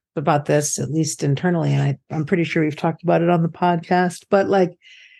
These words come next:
there's a cou-, there's a couple of, like, clear inflection points in the life of a special education student. And they're usually, like, the big transitions from preschool to elementary school, elementary to middle school,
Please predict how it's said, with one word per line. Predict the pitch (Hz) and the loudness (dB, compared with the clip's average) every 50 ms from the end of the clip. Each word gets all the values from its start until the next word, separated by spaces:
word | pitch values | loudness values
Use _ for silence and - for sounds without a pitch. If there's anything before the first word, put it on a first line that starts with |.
| _ _ _ _ | _ _ _ _
there's | - 233 226 190 | 0 2 2 2
a | 208 202 | 0 -2
cou-, | - - - 208 - _ - | -4 -10 -10 -10 -10 _ 0
there's | 226 214 208 180 202 | 2 2 4 4 2
a | 196 | 0
couple | 202 - 240 240 240 247 226 | 2 0 -2 0 2 2 4
of, | 208 185 160 185 | 4 2 2 2
like, | 180 170 160 165 _ _ _ _ _ _ _ _ _ - | 2 2 0 -4 _ _ _ _ _ _ _ _ _ -14
clear | - - 214 202 196 190 185 | -4 0 2 4 4 4 4
inflection | 175 165 160 - 180 170 170 - - - 185 180 175 | 2 0 -2 -2 -2 -2 -2 -2 -4 -2 0 0 0
points | 170 - 190 175 165 170 175 170 170 - | 0 0 0 2 2 2 2 0 0 0
in | 160 156 | 2 2
the | 151 143 | 2 4
life | 151 151 151 156 156 156 - | 4 4 4 2 0 0 0
of | 147 139 135 | 0 0 0
a | 135 135 135 139 | 0 0 -2 -4
special | - - - 156 147 143 - - 160 151 | -6 -4 -2 -2 -2 -2 -4 -4 -2 -2
education | 147 143 147 139 - 151 151 147 - 156 151 147 143 | 0 0 -2 -4 -2 -2 -2 -2 -2 -4 -4 -4 -4
student. | - - - 156 156 160 175 180 185 202 - - - _ _ _ _ _ - - - - - - _ _ - | -6 -6 -4 -2 0 2 2 2 0 -2 -4 -8 -20 _ _ _ _ _ -20 -20 -20 -20 -20 -20 _ _ -2
And | 165 170 170 170 170 - - | 0 2 2 2 0 -6 -2
they're | 175 180 175 | 0 2 4
usually, | 170 165 160 170 170 151 175 170 175 170 165 | 4 4 4 2 2 2 4 4 4 4 4
like, | 165 156 147 147 - | 4 2 0 0 0
the | - 151 | -2 -2
big | 135 - - 175 160 143 | 0 2 0 0 0 0
transitions | - - 175 160 156 143 156 156 156 - 165 151 147 139 135 | 0 2 2 2 4 2 2 0 0 0 0 2 2 0 0
from | - - - 151 143 143 139 135 139 135 135 - _ _ _ _ _ _ _ - | -2 0 2 2 4 4 4 4 2 0 -2 -6 _ _ _ _ _ _ _ -2
preschool | - 175 160 - - - 165 160 156 156 151 151 151 | -2 0 0 0 0 0 2 4 4 4 2 0 2
to | 180 151 - - | 2 2 2 2
elementary | 156 160 156 156 156 156 - 143 | 0 0 2 2 0 0 -2 -2
school, | 143 - - - 135 139 147 143 139 | -2 -2 0 0 0 0 0 0 0
elementary | 143 156 151 156 151 143 - 151 | 0 2 2 2 2 2 0 2
to | 143 | 2
middle | 147 147 143 139 | 2 2 2 0
school, | 139 - - - 156 139 131 131 131 131 131 127 - | 0 -2 -2 0 0 2 2 2 2 0 -2 -4 -6